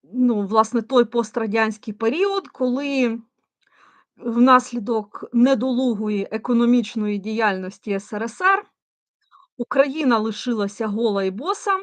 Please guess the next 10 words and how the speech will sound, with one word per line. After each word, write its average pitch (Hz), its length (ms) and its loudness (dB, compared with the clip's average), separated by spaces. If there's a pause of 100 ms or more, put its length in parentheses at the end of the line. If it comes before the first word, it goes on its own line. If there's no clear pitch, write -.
(1200)
і 349 180 2
мусила 285 540 0
виживати. 202 920 -2
І 208 60 -6
все 262 220 2
доросле 247 480 -2
населення, 196 760 -4
більшість 202 460 -4
дорослого 196 520 -4
населення, 175 720 -6